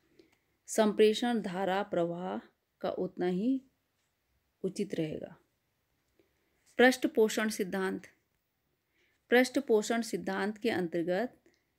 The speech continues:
संप्रेषण प्रक्रिया में पृष्ठ पोषण प्राप्त करना अति आवश्यक है। पृष्ठ पोषण सिद्धांत में पृष्ठ पोषण प्राप्त करना अति आवश्यक है, जिसके माध्यम से हम अपने संप्रेषण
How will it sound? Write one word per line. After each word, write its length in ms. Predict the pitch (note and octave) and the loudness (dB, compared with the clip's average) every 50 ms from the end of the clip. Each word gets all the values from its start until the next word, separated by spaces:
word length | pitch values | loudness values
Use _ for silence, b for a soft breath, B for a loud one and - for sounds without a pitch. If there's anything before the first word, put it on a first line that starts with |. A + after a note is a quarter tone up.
| _ - | _ -10
संप्रेषण 500 | - - A3 G#3+ G3+ A3+ A3+ A3 - C4+ | -4 -2 0 2 4 4 4 4 4 2
प्रक्रिया 420 | B3+ - G3+ F#3+ F#3 G3+ G3 G3 | 2 2 0 0 2 2 2 2
में 220 | G3 G#3 A3+ A3 - _ | 2 0 -2 -4 -6 _
पृष्ठ 320 | - A3 B3 A#3+ - - | 0 0 0 0 0 -4
पोषण 460 | A3 - F#3 F3 F3+ - - G3 G3+ G#3 | -4 -2 -2 -2 -2 -2 -4 -4 -4 -4
प्राप्त 440 | G3+ - - F3 F3 F3+ - - | -6 -2 -2 0 0 0 -2 -6
करना 500 | - - F3 E3+ F3+ F#3+ F#3+ F#3+ - - - | -4 -2 0 0 0 0 -2 -4 -6 -6 -4
अति 320 | - G3 G3 - G#3+ G3+ | -4 -4 -2 -2 -4 -4
आवश्यक 640 | - - E3 E3 E3 E3 E3 - - E3+ E3+ E3+ - | -2 -2 -2 0 0 0 -2 -2 -2 -4 -4 -2 -2
है। 100 | E3+ E3+ | -4 -4
पृष्ठ 400 | - - F#3+ G#3 G#3+ - - - | -2 -2 -2 -2 -2 -4 -8 -10
पोषण 520 | F#3 - F#3+ F3 E3+ - - F#3+ A3+ B3+ - - _ _ _ _ _ _ _ _ _ _ _ _ _ _ _ _ _ _ _ _ _ _ _ _ _ _ _ _ _ _ _ _ | -8 -4 -4 -4 -2 -2 -2 -2 0 0 -2 -2 _ _ _ _ _ _ _ _ _ _ _ _ _ _ _ _ _ _ _ _ _ _ _ _ _ _ _ _ _ _ _ _
सिद्धांत 540 | - - F#3+ E3+ D#3+ F#3 F3 E3+ E3+ E3+ E3 | -6 -4 -4 -2 0 2 2 2 2 2 0
में 320 | F3 F#3+ A3+ C4 C4+ - | 0 0 0 0 -2 -2
पृष्ठ 320 | - G#3 G#3+ A3 - - G#3+ | 0 0 2 2 0 -4 -6
पोषण 380 | - - F3 F3+ - G#3 G3 | -4 -2 -2 -2 -2 -4 -4
प्राप्त 300 | G3 F3+ D#3+ D3+ - - | 0 0 0 0 -2 -4
करना 200 | - F#3+ G#3+ - | -4 -4 -4 -4
अति 220 | - - - F3 F3 | -6 -6 -4 -2 0
आवश्यक 340 | D#3+ E3 D#3+ D#3+ - D#3+ | 0 -2 -2 -4 -4 -4
है, 120 | D#3 D3+ D3+ | -4 -4 -4
जिसके 420 | F3 G3+ G3+ - - - B3+ C4 | -4 -6 -6 -6 -4 0 2 2
माध्यम 480 | A#3+ G#3 F3+ D#3+ D#3 E3 F#3 G3+ G#3+ G#3+ | 2 2 2 0 0 -2 -2 -2 -2 -2
से 200 | - A3 G3 F#3+ | 0 0 0 2
हम 500 | F3 F3+ F3 F3 G3 A3+ B3 - b b b b b b b b b b b b - | 2 2 2 2 2 0 -2 -4 b b b b b b b b b b b b 0
अपने 640 | G3+ G3+ G3 G3+ - G#3 G#3 G#3+ A3 A3+ A#3+ B3+ B3+ | 0 0 0 -2 -4 -2 -2 0 0 0 0 0 -2
संप्रेषण 1120 | - - A3 G#3 G3 F#3+ F#3 - G3 F#3+ F#3+ F#3+ - - - - A3+ A3+ A3 A#3 A#3+ A#3+ | -2 -2 -4 -2 -2 -4 -2 0 2 2 2 2 0 -6 -6 -4 -4 -2 -2 -2 -2 -4